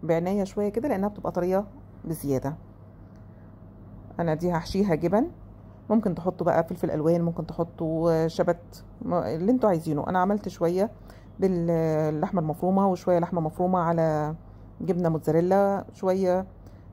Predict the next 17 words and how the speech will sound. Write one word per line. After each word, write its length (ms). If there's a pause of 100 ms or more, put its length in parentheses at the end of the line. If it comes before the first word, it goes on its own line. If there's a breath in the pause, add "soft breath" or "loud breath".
بالجبنه 840
الكيري. 520 (2000)
حطوا 300
بقى 100
الحشوات 360
اللي 100
انتوا 160
حابينها، 460 (360 loud breath)
ممكن 220
كمان 260
تحطوا 840 (600)
بسله 260
وجزر 240
بس 200
يكونوا 220
مسلوقين 380
شويه، 380